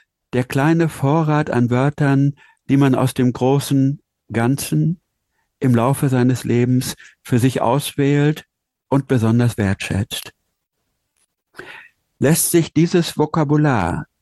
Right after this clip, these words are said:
flexibel gestalten, zukunftsfähig machen? Denn was wir als Wegzehrung für die Reise in eine unsichere Zukunft besonders dringend brauchen, ist eine Sprache der Zuversicht,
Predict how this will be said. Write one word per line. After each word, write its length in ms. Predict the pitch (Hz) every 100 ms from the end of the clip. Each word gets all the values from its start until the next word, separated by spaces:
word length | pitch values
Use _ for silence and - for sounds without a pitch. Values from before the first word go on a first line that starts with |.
| _
flexibel 760 | - - 147 - - 175 131 98
gestalten, 840 | 104 - 95 98 107 98 - - _ _ _ _ _
zukunftsfähig 1080 | - - 202 - 95 92 - - 95 101 -
machen? 500 | 107 95 - 113 107 - _ _ _ _ _ _ _ _ _ _ _ _ _ _ _ _ _ _
Denn 160 | 127 131
was 220 | 156 151
wir 140 | 160
als 280 | 120 135 117
Wegzehrung 920 | 123 185 - - 120 120 123 139 147
für 120 | - 131
die 120 | 131
Reise 540 | 110 127 156 151 156
in 200 | - 127
eine 300 | 120 131 135
unsichere 680 | 147 156 156 151 147 139 135
Zukunft 760 | - 160 - 101 127 156 - -
besonders 500 | 117 131 143 135 -
dringend 420 | 127 175 139 101
brauchen, 640 | - 95 107 - 156 170 - - - _ _ -
ist 180 | 135
eine 260 | 110 139 143
Sprache 540 | - - 107 127 135
der 200 | 127 123
Zuversicht, 840 | - 120 - 92 85 80 - -